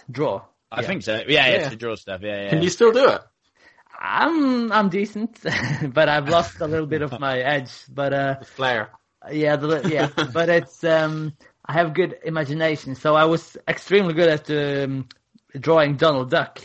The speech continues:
Speaker 1: <laughs>
Speaker 3: Oh, wow.
Speaker 1: That was my specialty. Um,
Speaker 2: Wow.
Speaker 1: but yeah, so it's, it's weird to, to think about these, these small things in life which can change your whole life. And for me now,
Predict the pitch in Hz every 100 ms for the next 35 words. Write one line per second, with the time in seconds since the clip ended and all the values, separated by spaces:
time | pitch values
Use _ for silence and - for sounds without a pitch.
0 | - 185 180 147 139 143 - _ - _
1 | _ 190 - - 95 95 - 147 - 165
2 | 151 147 143 - 147 139 143 139 131 120
3 | 117 _ _ _ - - 123 131 127 110
4 | 110 87 _ _ - 165 190 226 214 196
5 | 190 - 220 196 226 214 - 185 175 170
6 | 170 170 156 180 143 156 165 165 151 -
7 | 131 - - _ - 160 160 160 156 147
8 | 156 143 135 143 143 135 131 135 - -
9 | 139 131 131 104 - 151 147 139 127 143
10 | 127 139 120 127 131 135 151 143 135 139
11 | 131 123